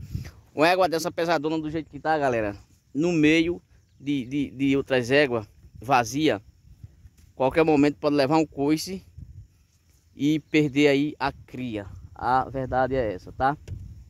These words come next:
Então, importantíssimo. Outra coisa, tá perto de parir, vamos oferecer uma ração, é, pra ela,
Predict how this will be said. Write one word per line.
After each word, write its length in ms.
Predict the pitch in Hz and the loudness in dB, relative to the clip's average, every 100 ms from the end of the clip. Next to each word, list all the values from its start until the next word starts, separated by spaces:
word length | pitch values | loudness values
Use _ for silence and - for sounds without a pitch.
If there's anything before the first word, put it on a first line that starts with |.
| - - - | -20 -20 -16
Então, 340 | 110 131 127 104 - - - - _ _ - - | -6 0 0 0 -8 -20 -20 -20 _ _ -16 -4
importantíssimo. 1160 | 170 165 170 165 175 151 147 143 - 110 101 95 - _ _ _ _ _ _ - - - | -2 2 2 4 0 0 -2 -2 -4 -8 -10 -10 -18 _ _ _ _ _ _ -20 -20 -8
Outra 320 | - 170 175 | -2 2 2
coisa, 460 | 147 156 151 117 107 - - - - _ _ _ _ _ - - _ - - - | 2 0 0 -2 -8 -12 -18 -18 -20 _ _ _ _ _ -20 -20 _ -20 -6 2
tá 140 | 151 | 2
perto 260 | - 180 170 | 4 0 0
de 100 | 165 | -2
parir, 520 | 160 143 170 156 120 - | 0 2 2 0 -4 -12
vamos 240 | 107 151 | -4 0
oferecer 520 | 165 165 170 151 - 147 | 0 -2 -4 -4 -2 0
uma 120 | 143 | 0
ração, 480 | 147 - 139 139 143 _ _ _ - - - | -2 -4 -4 -2 -4 _ _ _ -20 -20 -10
é, 500 | - 120 120 117 110 - | 0 2 4 2 0 0
pra 220 | 135 131 | 2 4
ela, 320 | 139 127 | 4 2